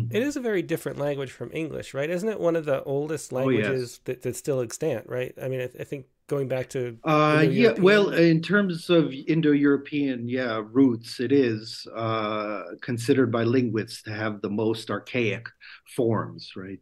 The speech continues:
Speaker 2: uh, connected to Sanskrit and so on. Um, so, so it's in that sense archaic, yes.
Speaker 1: Mm-hmm.
Speaker 2: Uh, and it's not an easy <laughs> language. It's not an easy language.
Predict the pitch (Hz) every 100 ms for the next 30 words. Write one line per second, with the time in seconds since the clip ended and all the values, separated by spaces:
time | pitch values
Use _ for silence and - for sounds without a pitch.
0 | 104 92 - 101 101 - 92 82 101 -
1 | 95 95 - - 87 85 87 85 - 90
2 | 80 71 - - - - - - _ _
3 | 92 98 98 95 98 - 117 110 131 123
4 | 117 127 123 120 117 - 113 113 98 -
5 | - 87 - - - 95 73 - - _
6 | _ _ 143 123 139 135 _ _ - 98
7 | 98 98 104 120 117 117 147 131 113 110
8 | 117 113 117 175 165 - - - - -
9 | - - _ - - - - _ 120 113
10 | 110 107 104 104 95 95 95 101 107